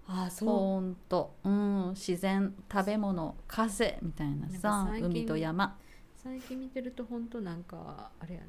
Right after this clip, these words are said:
Speaker 1: ね。あの、淡路島行ってる人多いよね。
Speaker 2: ほんとに大人気。大人気すぎて家見つからない。うん。
Speaker 1: うん。
Speaker 2: もう逆に家っていうよりも、私は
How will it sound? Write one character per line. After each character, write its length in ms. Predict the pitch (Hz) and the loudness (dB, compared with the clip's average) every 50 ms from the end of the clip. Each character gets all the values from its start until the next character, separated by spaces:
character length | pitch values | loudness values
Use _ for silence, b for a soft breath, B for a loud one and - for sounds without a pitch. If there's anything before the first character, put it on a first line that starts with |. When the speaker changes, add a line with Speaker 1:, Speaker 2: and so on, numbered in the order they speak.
| 160 | -12
Speaker 1:
ね。 180 | 165 175 180 - - - - | -12 -12 -12 -12 -14 -16 -14
あ 60 | 170 | -14
の、 260 | 160 160 160 156 165 185 | -12 -12 -10 -8 -6 -4
淡 160 | 220 254 269 | -2 -2 -2
路 80 | 262 | -4
島 240 | 262 - - 214 165 | -4 -6 -6 -6 -8
行 60 | 170 | -8
っ 20 | 165 | -10
て 140 | - - 185 | -8 -8 -8
る 60 | 175 | -8
人 180 | - - - - - | -8 -12 -14 -14 -10
多 200 | 143 151 170 190 | -8 -6 -6 -4
い 80 | 208 196 | -6 -6
よ 60 | 170 143 | -8 -10
ね。 260 | - 151 151 151 - - - B B B B B B B B | -12 -14 -14 -14 -14 -14 -16 B B B B B B B B
Speaker 2:
ほ 240 | - - 165 190 254 | -2 4 8 10 10
ん 100 | 311 330 | 10 10
と 120 | - - | 10 10
に 160 | 294 269 262 247 | 12 12 12 12
大 260 | 233 220 220 226 220 | 10 8 8 8 6
人 220 | 214 202 196 185 190 | 6 6 4 2 2
気。 260 | - - - - - - - - | -2 -6 -8 -8 -8 -12 -4 4
大 280 | - 202 262 320 349 349 | 6 8 8 8 6 4
人 200 | 359 359 339 320 | 4 4 4 4
気 100 | 320 285 | 4 4
す 140 | - 277 | 4 4
ぎ 100 | 233 202 | 2 2
て 100 | 196 160 | 2 2
家 240 | 160 214 311 320 165 | 2 4 4 4 4
見 160 | 170 208 277 | 4 4 2
つ 120 | - - - | 2 2 4
か 120 | - 339 | 6 6
ら 120 | 339 330 330 | 8 8 10
な 120 | 330 302 | 10 8
い。 140 | - - - - - - - - - - - - - - - - - - - - - - - - - | 8 6 2 -14 -20 -20 -20 -20 -20 -20 -20 -20 -20 -20 -20 -20 -20 -20 -20 -20 -20 -20 -14 -8 -4
う 20 | |
ん。 40 | 156 | -2
Speaker 1:
う 20 | |
ん。 1120 | 151 147 151 156 160 139 143 151 160 170 185 202 220 240 262 277 294 294 262 208 175 160 160 - b b b b b b b b - - - | -2 -2 -2 -2 -4 -4 -4 -4 -4 -2 -2 0 0 0 0 0 0 0 0 -2 -2 -4 -8 -14 b b b b b b b b -20 -12 -6
Speaker 2:
も 140 | - 160 160 | -4 -2 2
う 40 | 165 | 4
逆 260 | - 240 269 - 294 | 6 6 8 8 8
に 120 | 285 254 - | 8 8 8
家 220 | 294 381 392 262 | 8 8 8 8
っ 80 | - - | 6 4
て 100 | - 175 | 2 2
い 60 | 175 | 4
う 40 | 170 | 4
よ 120 | 170 165 | 4 4
り 60 | 160 | 4
も、 220 | 156 165 175 170 160 | 4 2 2 2 2
私 360 | 151 147 160 175 - - 185 | 2 0 -2 -2 -2 0 0
は 280 | 180 170 170 170 151 | 2 2 2 2 0